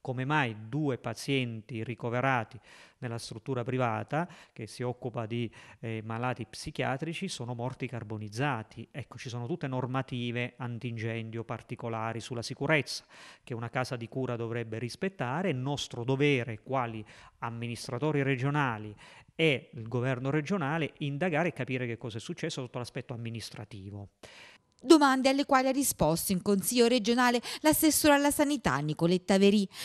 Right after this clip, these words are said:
Speaker 2: che all'indomani dell'incendio inviò gli ispettori regionali per le prime verifiche.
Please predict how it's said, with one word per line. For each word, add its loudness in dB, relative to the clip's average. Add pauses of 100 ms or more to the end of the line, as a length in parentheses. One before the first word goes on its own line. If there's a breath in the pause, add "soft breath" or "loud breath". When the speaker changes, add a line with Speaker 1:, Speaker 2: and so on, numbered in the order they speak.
Speaker 2:
che 6
all'indomani 6
dell'incendio 4
inviò 8
gli 2
ispettori 4
regionali 4
per 4
le 4
prime 0
verifiche. 2